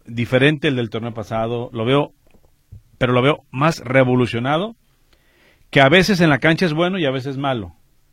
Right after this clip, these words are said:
Entonces vamos viendo ese equilibrio que pueda encontrar en esos próximos días el técnico Gago, para que encuentre también, lógicamente, una estrategia adecuada y que el futbolista se enganche para ganar los clásicos, ¿eh? Porque si no, la misma historia con,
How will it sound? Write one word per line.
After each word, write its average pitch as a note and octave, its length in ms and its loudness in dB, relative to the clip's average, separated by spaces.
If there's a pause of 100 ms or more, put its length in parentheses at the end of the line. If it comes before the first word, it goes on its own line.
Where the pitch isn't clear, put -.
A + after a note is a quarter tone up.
Entonces B2+ 180 -10
vamos D#3+ 260 2
viendo F#3 420 2
ese A#2+ 260 -4
equilibrio D3 420 0
que C3+ 80 -6
pueda C#3 500 2
encontrar A#2 420 0
en C#3+ 100 -2
esos C3+ 180 -8
próximos C3 420 -6
días C3 300 0
el G#2+ 80 -6
técnico B2+ 560 -2
Gago, B2+ 360 0 (420)
para A2+ 260 2
que A2+ 580 0
encuentre B2+ 460 -4
también, C#3 320 -2
lógicamente, C#3+ 580 -2
una C#3+ 120 -2
estrategia C3+ 420 -4
adecuada D3+ 560 2 (380)
y A2 100 -8
que - 100 -4
el A2 60 0
futbolista B2+ 520 -2
se - 120 -4
enganche D3 480 0
para A#2+ 220 0
ganar G#2+ 220 -4
los B2 140 -6
clásicos, B2+ 520 -8
¿eh? C#3 80 -10
Porque A2+ 280 -12
si G2 140 -10
no, E3+ 320 -8 (720)
la F#2+ 160 -6
misma A2 220 0
historia F3+ 460 -2
con, G#2 400 -16